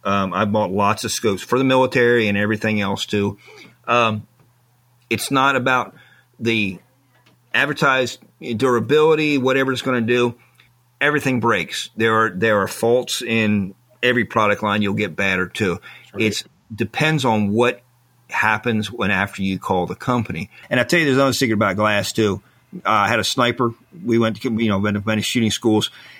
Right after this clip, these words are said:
Speaker 1: You know, he says, "I got six guns. I got one, I got one scope."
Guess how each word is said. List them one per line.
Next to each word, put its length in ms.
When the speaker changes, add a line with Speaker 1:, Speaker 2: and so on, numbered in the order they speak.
Speaker 1:
You 120
know, 180
he 160
says, 160
"I 120
got 160
six 280
guns. 320
I 60
got 120
one, 360
I 100
got 160
one 160
scope." 440